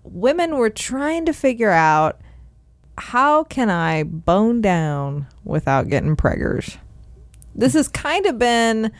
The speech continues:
a, like, a human quest. And at the time, they didn't have any good ideas. So they thought, <laughs> "You know what I, you know what? I know that something happens after intercourse,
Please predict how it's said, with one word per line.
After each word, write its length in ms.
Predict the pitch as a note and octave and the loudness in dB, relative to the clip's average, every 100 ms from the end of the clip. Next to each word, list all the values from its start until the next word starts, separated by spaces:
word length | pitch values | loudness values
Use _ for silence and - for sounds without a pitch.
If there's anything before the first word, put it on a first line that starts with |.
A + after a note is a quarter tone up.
| - - - | -16 -16 -2
a, 280 | G#3+ G3+ G3+ | 2 2 2
like, 340 | F#3+ F3+ - F#3 | 2 0 -2 -2
a 80 | |
human 440 | F#3 - B3 A3 G3+ | 0 0 0 2 0
quest. 600 | - D3 C3+ - - - - _ - _ - _ _ - | -2 -4 -6 -14 -20 -20 -20 _ -20 _ -20 _ _ -4
And 480 | G3+ G3+ F#3+ F#3+ F3 | 0 2 2 0 -4
at 200 | - G#3 | -2 -2
the 80 | A3 | -2
time, 600 | G#3+ - F4 D#4+ C#4 C4 | -8 -2 0 2 2 0
they 100 | A#3+ | 0
didn't 220 | A#3 C#4 C4+ | 0 -2 0
have 220 | B3+ A3+ | 0 0
any 360 | A3+ A3 G#3 | 0 0 -2
good 440 | F#3 G3+ G3 F#3 - | -2 0 0 -2 -6
ideas. 720 | D#3 D#3 E3+ G3 F4 G#4 - - - - - | -4 -2 0 2 2 0 -4 -18 -20 -20 -20
So 180 | - B3 | -6 -2
they 200 | A#3 C#4+ | 0 0
thought, 440 | - C4 G#3 G#3 G3+ | 0 0 2 2 0
<laughs> 1200 | - A3+ A#3 - - - F3+ - - - - - | 0 2 0 -2 -10 -16 -16 -16 -16 -16 -14 -4
"You 160 | D#4+ | 0
know 100 | G4+ | 2
what 120 | F4 | 2
I, 200 | C4+ A#3+ - | 2 0 -2
you 160 | B3 | -2
know 160 | D4 C4 | 2 2
what? 360 | B3+ B3 A#3+ - | 2 2 0 -2
I 180 | - A3+ | 0 0
know 300 | B3 C#4+ E4 | 2 0 2
that 200 | D#4 - | 0 -2
something 460 | - A#3+ A#3 B3 | -2 -2 0 0
happens 560 | A#3 G#3 F#3+ F#3+ F#3+ F#3 - | 2 2 2 0 -2 -4 -2
after 680 | F3+ F#3+ G#3 G3+ G3 G3 - | 0 0 0 2 2 0 -2
intercourse, 680 | F#3 E3 - D3 E3+ - | -2 -2 -2 -2 -2 -6